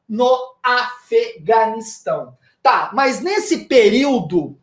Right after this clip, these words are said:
tá, de reinado e de golpe,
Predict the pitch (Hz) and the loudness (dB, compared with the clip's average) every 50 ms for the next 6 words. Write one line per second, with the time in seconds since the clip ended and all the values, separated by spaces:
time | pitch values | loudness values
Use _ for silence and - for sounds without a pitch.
0 | _ _ - 185 202 220 214 175 170 - 185 190 175 147 - 185 220 240 247 233 | _ _ 0 2 4 4 4 2 -2 -4 -6 -4 -6 -6 -4 -4 -4 -4 -4 -2
1 | 226 226 233 240 240 233 220 170 165 180 180 - 233 226 214 156 160 175 147 151 | -2 0 0 0 0 0 0 -2 -4 -6 -8 -8 -10 -10 -10 -8 -10 -8 -2 2
2 | 208 233 247 240 220 - - - 175 143 131 - | 4 6 6 6 4 2 -2 -8 -12 -14 -14 -16